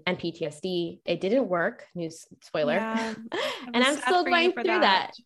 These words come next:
Speaker 1: Thank
Speaker 2: Yeah.
Speaker 1: you. Uh, I'm going through this in another country. So it's been rough. But yeah, I've really been going every morning. I run through that checklist, you know, sleep,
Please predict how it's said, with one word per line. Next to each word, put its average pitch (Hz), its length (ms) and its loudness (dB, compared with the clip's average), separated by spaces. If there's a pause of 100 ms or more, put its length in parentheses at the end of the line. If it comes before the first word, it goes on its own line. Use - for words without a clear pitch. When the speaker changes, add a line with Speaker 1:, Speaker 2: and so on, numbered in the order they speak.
(120)
Speaker 1:
Thank 285 180 0
Speaker 2:
Yeah. 226 220 0
Speaker 1:
you. 196 260 0
Uh, 185 440 0
I'm 254 100 -2
going 320 260 -2
through 320 180 -6
this 294 160 -4
in 254 80 0
another 226 260 0
country. 214 340 -4
So 208 120 -2
it's 214 120 -4
been 285 160 0
rough. 175 240 2 (420)
But 202 360 2
yeah, 196 180 4
I've 180 220 2
really 208 340 0
been 196 220 -6
going 180 340 -2
every 196 200 2
morning. 196 380 0
I 151 80 -6
run 170 200 -6
through 170 160 -8
that 147 180 -4
checklist, - 600 -8
you 165 80 -6
know, 156 240 -6
sleep, - 540 -2